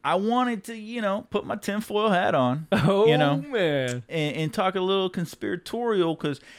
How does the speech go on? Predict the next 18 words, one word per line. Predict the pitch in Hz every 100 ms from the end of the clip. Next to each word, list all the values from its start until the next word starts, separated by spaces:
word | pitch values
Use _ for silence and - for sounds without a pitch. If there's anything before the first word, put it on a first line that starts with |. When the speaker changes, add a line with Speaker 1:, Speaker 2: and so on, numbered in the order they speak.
| -
Speaker 1:
there | - 113 196 269
is | 233
so | - 220 233
much | 220 214 - -
to |
Michael | 147 123 123 110
Jackson. | 113 127 117 - 73 - - _ _ _ _
And | 127 131 123 117 107 - - _
there | 101 156 220
are | 226 233
some | 226 175 139
wild | 107 120 147
theories | - 170 139 127
out | 123 123
there | 127 127 135
that | 123 110 104
obviously, | 104 127 139 147 - 135 151
Speaker 2:
Theory. | 160 214 190